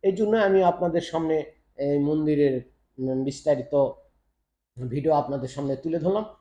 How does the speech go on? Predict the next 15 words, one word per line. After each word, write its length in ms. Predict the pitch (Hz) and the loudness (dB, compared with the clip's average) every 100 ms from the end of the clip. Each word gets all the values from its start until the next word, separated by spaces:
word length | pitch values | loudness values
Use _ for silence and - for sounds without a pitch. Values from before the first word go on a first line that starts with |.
| _ | _
সংক্ষিপ্ত 440 | - 165 165 147 151 | -6 -6 -6 -6 -6
কিছু 360 | - - 147 | -6 -6 -4
ইতিহাসও 640 | 143 156 156 156 160 160 _ _ - | -2 -2 -2 -4 -6 -6 _ _ -12
আপনাদের 300 | 139 131 127 | -4 -2 -2
সামনে 280 | 131 120 | -4 -6
তুলে 460 | 110 - _ 127 117 | -8 -14 _ -8 -8
ধরলাম। 240 | 113 98 - _ _ _ | -8 -14 -18 _ _ _
দর্শক, 280 | 175 180 214 - - _ _ _ _ | -2 2 -2 -2 -18 _ _ _ _
সতেরোশো, 840 | - 185 185 220 220 - 214 202 - - - - | -6 -4 4 4 4 4 6 4 2 -4 -2 -2
আহ, 380 | 170 165 160 - | 0 2 2 2
আটচল্লিশ 540 | 196 - 214 214 220 - | -2 4 6 6 2 0
সালে, 360 | 135 113 180 - _ _ _ _ _ _ _ _ _ _ _ _ | 0 0 -4 -6 _ _ _ _ _ _ _ _ _ _ _ _
সতেরোশো 500 | - 165 196 202 214 | -8 -2 0 0 -2
আটচল্লিশ 720 | 120 156 - 196 196 202 - | -2 -2 2 2 2 -2 -6
সালে 380 | 208 170 165 | -2 0 -2